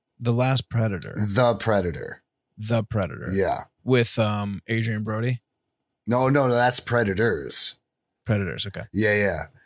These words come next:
Speaker 1: Yeah.
Speaker 2: Um,
Speaker 1: So I never saw that one.
Speaker 2: Mm, that's a good one.
Speaker 1: It is a good one.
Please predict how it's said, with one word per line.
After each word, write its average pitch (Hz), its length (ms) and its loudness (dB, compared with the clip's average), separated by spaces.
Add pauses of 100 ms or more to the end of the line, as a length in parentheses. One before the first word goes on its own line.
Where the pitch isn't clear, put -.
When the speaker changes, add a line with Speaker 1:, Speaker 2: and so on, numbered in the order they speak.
(380)
Speaker 1:
Yeah. 92 60 0
Speaker 2:
Um, 90 680 -4 (580)
Speaker 1:
So 113 120 0
I 120 40 4
never 127 120 6
saw 117 140 4
that 85 140 -2
one. - 120 -16 (560)
Speaker 2:
Mm, 95 400 0
that's 104 200 0
a 95 60 -4
good 85 220 -4
one. 80 200 -10 (340)
Speaker 1:
It 120 120 4
is 196 220 4
a 151 40 4
good 113 180 0
one. 101 400 -4